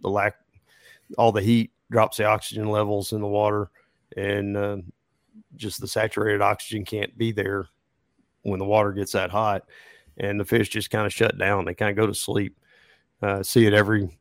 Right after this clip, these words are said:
every year when it gets hot, July and August. I can go along in the back lakes and on the grass flats, find redfish that are laying there and cast at 'em and nothing happens, then poke 'em with a,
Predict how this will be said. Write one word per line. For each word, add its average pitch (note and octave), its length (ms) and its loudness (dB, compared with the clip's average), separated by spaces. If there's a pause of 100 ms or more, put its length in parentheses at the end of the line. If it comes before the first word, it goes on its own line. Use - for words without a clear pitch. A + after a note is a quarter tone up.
(140)
every A#2+ 240 6
year A#2+ 200 10
when A2+ 160 8
it A2 60 4
gets A#2+ 200 4
hot, G#2+ 320 4
July G#2 340 2
and G#2 100 0
August. G2+ 420 0 (340)
I G2+ 100 0
can G2 440 -6
go A2 160 6
along G#2+ 260 4
in G#2 60 0
the G2+ 60 -4
back G#2+ 280 4
lakes A2+ 400 2
and G2 240 -4
on G#2 140 0
the G2 140 -2
grass G#2+ 340 2
flats, A2 520 2 (500)
find A2 240 4
redfish A2 440 4
that G#2+ 100 -2
are G2+ 80 -2
laying G#2+ 300 2
there G#2+ 240 4
and F#2+ 160 -6
cast G#2 320 2
at G#2+ 140 4
'em G2+ 120 0
and G2 80 -4
nothing G#2 260 -2
happens, G#2 400 -2
then F#2+ 200 -4
poke G#2+ 260 -2
'em G#2 100 -6
with G2+ 140 0
a, F#2+ 120 -2